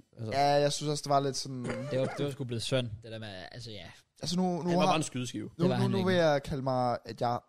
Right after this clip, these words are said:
Speaker 2: har været F C K-fan, men jeg,
Speaker 1: Før
Speaker 2: jeg støtter
Speaker 1: den
Speaker 2: dem
Speaker 1: tid, eller hvad?
Speaker 2: stadig.
Speaker 3: Jeg
Speaker 2: Jeg,
Speaker 3: skulle
Speaker 2: jeg,
Speaker 3: til at sige, det er nemlig, øh,
Speaker 2: jeg, jeg,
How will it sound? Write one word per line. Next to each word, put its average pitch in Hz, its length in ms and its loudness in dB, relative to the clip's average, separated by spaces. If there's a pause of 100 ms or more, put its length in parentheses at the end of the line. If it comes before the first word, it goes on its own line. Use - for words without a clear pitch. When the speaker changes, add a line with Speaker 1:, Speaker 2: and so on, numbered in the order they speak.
(100)
Speaker 2:
har 190 480 0
været - 400 -6 (200)
F - 40 -14
C - 140 -12
K-fan, - 440 -8 (160)
men 117 200 -4
jeg, 135 140 4 (360)
Speaker 1:
Før 165 100 4
Speaker 2:
jeg 143 80 6
støtter 143 260 6
Speaker 1:
den 135 100 8
Speaker 2:
dem 117 80 0
Speaker 1:
tid, - 60 0
eller 110 120 0
hvad? 110 120 4
Speaker 2:
stadig. 110 180 2
Speaker 3:
Jeg 113 80 -4
Speaker 2:
Jeg, 139 80 4
Speaker 3:
skulle 170 160 8
Speaker 2:
jeg, 185 100 8
Speaker 3:
til 190 60 6
at 175 140 6
sige, 170 320 0
det 185 100 4
er 175 160 4
nemlig, 175 280 2
øh, 170 60 2
Speaker 2:
jeg, 151 340 6
jeg, 175 140 4